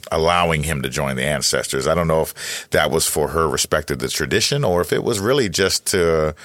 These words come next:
uh, make Eri feel better. But she does this. And, um, as far as Aego's fate, it's unknown. He never comes back.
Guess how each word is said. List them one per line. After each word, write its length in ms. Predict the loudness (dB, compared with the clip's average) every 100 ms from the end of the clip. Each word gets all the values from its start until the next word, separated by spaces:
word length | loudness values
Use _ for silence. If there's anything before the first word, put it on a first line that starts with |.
| -20 -18 -18 -20 -20 -10
uh, 320 | 0 2 4 2
make 280 | 2 2
Eri 220 | 2 0 0
feel 220 | -2 0
better. 300 | -2 -4 -8 _ _ _ _ _ _ _
But 120 | -4 -2
she 100 | 0
does 220 | 2 2
this. 420 | -4 -6 -8 -10 -10
And, 400 | -4 -2 0 -2
um, 640 | 0 0 0 -2 -6 -12 _ _ _ _ -10
as 100 | -4
far 140 | 0 2
as 100 | 2
Aego's 500 | 0 2 2 0 -2
fate, 260 | -4 -6 -10 _ _ _ _ -8
it's 100 | 0
unknown. 320 | 2 4 2
He 60 | 2
never 180 | 0 0
comes 180 | -2
back. 280 | 0 -2 -4